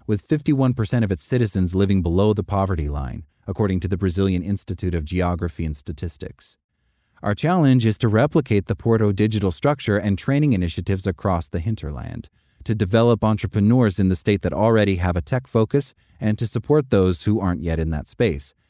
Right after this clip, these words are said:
says Raquel Lira, government of the state of Pernambuco.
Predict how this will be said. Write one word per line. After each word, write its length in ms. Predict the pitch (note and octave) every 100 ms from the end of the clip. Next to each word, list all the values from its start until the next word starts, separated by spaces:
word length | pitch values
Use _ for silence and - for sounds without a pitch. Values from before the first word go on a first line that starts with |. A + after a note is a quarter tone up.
| _
says 280 | - B2+ -
Raquel 360 | B2 - G2+
Lira, 520 | F2+ F2 G2+ D#2+ A#1+ - _ _
government 480 | - A#2 A#2+ G#2+ F#2
of 100 | F2+
the 80 | F#2
state 360 | - C#3+ G2
of 120 | - -
Pernambuco. 800 | F2 D2+ D2 D2+ D2 C#2+ -